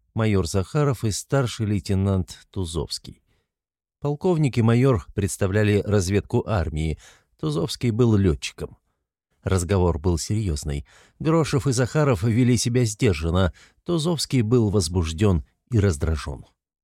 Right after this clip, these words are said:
«Сколько можно спрашивать об одном и том же?» Тузовский энергично и со злостью потёр лоб. «Говорю же, я всё видел собственными глазами. Три раза на предельно низкой высоте пролетел над этим местом.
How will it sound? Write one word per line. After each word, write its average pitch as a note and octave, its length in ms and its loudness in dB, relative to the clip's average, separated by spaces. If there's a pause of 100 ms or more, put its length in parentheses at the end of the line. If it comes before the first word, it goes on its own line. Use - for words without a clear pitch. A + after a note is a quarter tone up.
(460)
«Сколько E3 500 0
можно D#3+ 340 2
спрашивать D3 600 0
об C3 120 2
одном B2+ 300 2
и B2+ 40 2
том A2+ 240 2
же?» C#2 220 -6 (480)
Тузовский A2+ 560 -2
энергично G2+ 720 2
и - 20 2
со G2+ 180 0
злостью F#2+ 540 0
потёр E2+ 400 -2
лоб. C#2 280 -6 (580)
«Говорю G#2 500 2
же, F2 180 -6 (300)
я G2 260 0
всё B2 280 0
видел B2+ 460 2
собственными A#2+ 800 2
глазами. A#2 680 0 (580)
Три C3+ 320 2
раза A#2+ 420 2
на F#2+ 120 2
предельно G#2+ 480 4
низкой A2 400 2
высоте A#2 460 2
пролетел F#2+ 500 2
над F2 180 2
этим F2 240 2
местом. F#2+ 460 0